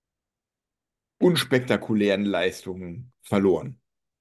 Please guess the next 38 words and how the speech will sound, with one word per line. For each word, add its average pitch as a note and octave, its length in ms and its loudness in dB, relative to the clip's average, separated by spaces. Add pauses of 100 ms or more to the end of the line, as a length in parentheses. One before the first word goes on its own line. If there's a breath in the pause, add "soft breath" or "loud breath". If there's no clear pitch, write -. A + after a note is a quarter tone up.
(140)
Und, - 340 -8
ähm, C3 140 -10 (380 loud breath)
es A#2+ 100 -8
wären A#2 140 0
Spiele A#2+ 280 0
gewesen, A2+ 340 0
hätte A2+ 180 0
man G#2+ 180 -2
die G#2+ 140 -2
gewonnen, G2+ 260 -2
dann F2+ 140 -6
hätte G#2 240 -6
man, F#2+ 280 -8
ähm, F2+ 360 -12 (760 soft breath)
den F#2+ 140 2
Rückstand C3 340 2
nach G#2+ 140 0
oben C3+ 280 0
auf F#2 200 -2
Platz - 340 -8
zehn A2 420 -2 (300)
wieder G2 580 -4 (120)
verbessern, A2 720 -4
wieder, G#2 240 -2
wieder F#2 200 0
etwas D#2 220 -8
verringern A2+ 480 -4
können, G#2 220 -4
wäre G2 140 0
man E2 320 -8
ein F2 40 -12
Stückchen A#2 360 -6
näher F2 200 -2
dran F2+ 220 -2
gekommen, G2+ 380 -4
aber E2+ 420 -6 (640 soft breath)
so, G#2 560 2
ähm, G2 420 -2